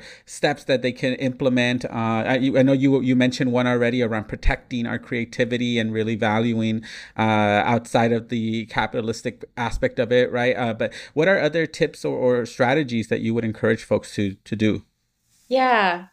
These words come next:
Speaker 2: thanks for that question. It's important to ground this into tangible practice. One thing that I talk a lot about is the inner critic, particularly within the
Speaker 1: Mm.
Speaker 2: lens of decolonizing creativity. The inner critic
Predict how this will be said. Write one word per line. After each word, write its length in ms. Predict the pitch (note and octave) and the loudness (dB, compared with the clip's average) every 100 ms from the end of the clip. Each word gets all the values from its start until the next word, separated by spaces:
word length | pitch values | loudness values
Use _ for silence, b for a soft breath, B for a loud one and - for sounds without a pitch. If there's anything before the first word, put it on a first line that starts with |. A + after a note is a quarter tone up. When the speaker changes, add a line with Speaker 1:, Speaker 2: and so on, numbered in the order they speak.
| - | -8
Speaker 2:
thanks 180 | A#3+ - | -8 -2
for 60 | C4 | -2
that 160 | G#3 | 0
question. 480 | G3 G3 - D#3+ D#3+ | -2 -2 -2 -4 -6
It's 180 | - G3 | -8 -6
important 480 | A3 A3+ F#3+ F#3 F#3 | -4 0 0 -2 -6
to 300 | G3+ E3+ - F#3 | -2 -2 -4 -12
ground 400 | F#3+ F#3 F3+ F#3 | -2 -2 -2 -6
this 300 | - F3 F3 | -6 -8 -6
into 420 | - F3 F3 F3+ | -8 -8 -8 -10
tangible 380 | F3 E3+ E3+ D#3 | -6 -8 -8 -12
practice. 640 | - D#3 D#3+ - D3+ - - b b b b | -4 -4 -4 -8 -8 -10 -16 b b b b
One 300 | G#3 C4+ D#4+ | 0 0 0
thing 400 | D4 B3 A#3 - | -2 -2 -4 -4
that 140 | G3+ | -2
I 80 | F#3+ | 0
talk 240 | G3 F#3 G3+ | -2 -2 0
a 40 | |
lot 200 | F3+ F3 | 0 0
about 500 | F3+ F3 E3+ E3 - | 0 0 -2 -4 0
is 320 | F#3 F3 F3 | 4 4 2
the 160 | F#3 - | -2 0
inner 180 | F#3 F3+ | -2 -2
critic, 580 | - E3+ A#3+ D4+ - _ _ _ _ | -2 0 0 -4 -14 _ _ _ _
particularly 1300 | C4 A#3 C4+ - C4 B3+ A#3+ A#3+ A3 G#3 F#3+ - _ _ - | -2 0 -2 -2 4 6 6 4 2 4 4 0 _ _ 0
within 400 | G3+ G3 A3 A3 | 0 4 2 4
the 360 | G3 F#3 E3 F#3 | 6 8 6 2
Speaker 1:
Mm. 20 | |
Speaker 2:
lens 320 | G3+ F#3 - | 0 0 -4
of 60 | - | -8
decolonizing 640 | F#3+ F#3+ F3+ F3+ F3+ F3+ | -6 0 0 0 -2 -4
creativity. 520 | F3 E3+ F3 F3 A#3 | -4 -2 -2 -2 0
The 160 | G3+ - | 0 0
inner 200 | G3+ G#3+ | -2 -2
critic 600 | - F#3+ G#3 C#4 C#4 | 0 2 4 2 -4